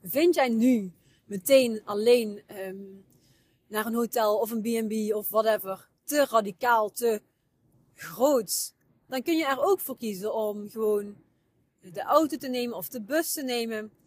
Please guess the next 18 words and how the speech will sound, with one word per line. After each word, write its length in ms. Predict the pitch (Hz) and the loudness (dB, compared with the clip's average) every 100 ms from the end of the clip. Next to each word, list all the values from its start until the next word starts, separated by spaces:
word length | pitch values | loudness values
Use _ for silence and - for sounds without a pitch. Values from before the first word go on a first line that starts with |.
| _ _ - | _ _ -4
naar 200 | 294 285 | -2 -2
een 100 | 254 | 0
plekje 460 | 311 320 - 240 | 2 2 2 0
waar 160 | 233 240 | 2 2
je 60 | |
nog 140 | 240 240 | 0 -6
nooit 420 | 226 247 349 269 | -6 -2 -2 -2
bent 220 | 214 202 | -4 -6
geweest. 640 | - 214 233 180 - - _ _ _ _ | -6 0 0 0 -8 -14 _ _ _ _
Ga 280 | - 339 | 2 2
ontdekken, 640 | - 277 233 302 330 208 202 | 4 2 2 0 0 -4 -2
ga 180 | 269 285 | 2 2
kijken 400 | - 330 349 320 | 4 4 4 2
wat 120 | 285 | -2
er 60 | |
te 100 | - | -4
beleven 500 | 220 208 240 302 247 | -6 -2 0 -2 -4
valt. 380 | 185 180 170 - | -8 -8 -8 -12